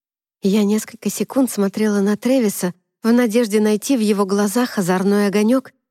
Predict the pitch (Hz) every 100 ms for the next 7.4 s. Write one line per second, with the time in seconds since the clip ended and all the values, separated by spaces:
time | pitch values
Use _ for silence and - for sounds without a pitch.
0 | - 269 269 277 294 - 220 - 226 -
1 | - 277 269 262 262 254 - 285 - 170
2 | 160 _ _ _ _ _ _ 220 202 196
3 | 220 202 196 190 - 196 - 202 208 202
4 | 196 262 214 180 175 - - _ _ 214
5 | 196 180 170 - - 180 - - _ _
6 | _ _ _ _ _ _ _ _ - 339
7 | 311 202 - -